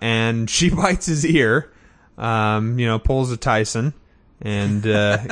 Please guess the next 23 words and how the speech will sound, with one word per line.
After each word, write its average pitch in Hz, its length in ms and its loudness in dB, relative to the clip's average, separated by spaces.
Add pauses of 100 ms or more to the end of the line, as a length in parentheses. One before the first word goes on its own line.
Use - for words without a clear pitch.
<laughs> 120 220 -10
is 120 200 0
all 117 240 4
bloody 117 500 0
and 117 100 -2
whatnot. 113 460 -2 (340)
Weird 247 260 2
thing 214 160 0
for 185 160 0
me 175 240 2
is 131 360 2 (240)
after 196 460 0
the 165 220 0
guy 151 200 2
has 151 220 0
his 123 160 -2 (300)
ear 139 240 2
bitten, 147 560 -2
you 139 80 -2
know, 123 120 2
half 135 320 -2
bitten 135 220 -2
off, 127 300 -2